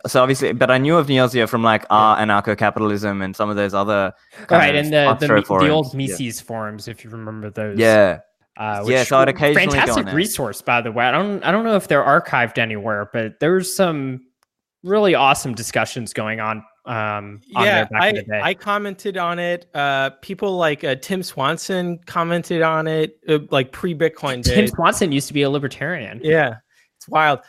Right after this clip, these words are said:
Speaker 3: Uh, but a little piece of history. So we're talking about Niels. Uh, he is on the Skeptics page for the Nakamoto Institute, and he has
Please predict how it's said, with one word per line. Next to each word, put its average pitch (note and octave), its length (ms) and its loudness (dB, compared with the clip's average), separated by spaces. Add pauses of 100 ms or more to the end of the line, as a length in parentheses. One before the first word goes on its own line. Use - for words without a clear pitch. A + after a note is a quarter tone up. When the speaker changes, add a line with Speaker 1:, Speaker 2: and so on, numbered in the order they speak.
(180)
Speaker 3:
Uh, F3 120 4
but G3+ 220 2
a G#3+ 60 2
little A#3+ 220 6
piece A#3+ 240 0
of F3+ 80 4
history. F3 580 2
So E3 320 0
we're E3 100 0
talking F#3+ 280 -2
about D#3+ 200 -2
Niels. D#3 560 -6
Uh, C#3+ 240 -2
he G3+ 260 -10
is F3 280 -6
on D3+ 500 -6 (320)
the D#3+ 140 -2
Skeptics D#3+ 640 -4
page C#3+ 400 -4
for E3 60 -10
the D3 60 -6
Nakamoto C3+ 380 -4
Institute, C#3 500 -4
and C#3 220 -2
he D#3+ 60 -4
has F3 320 0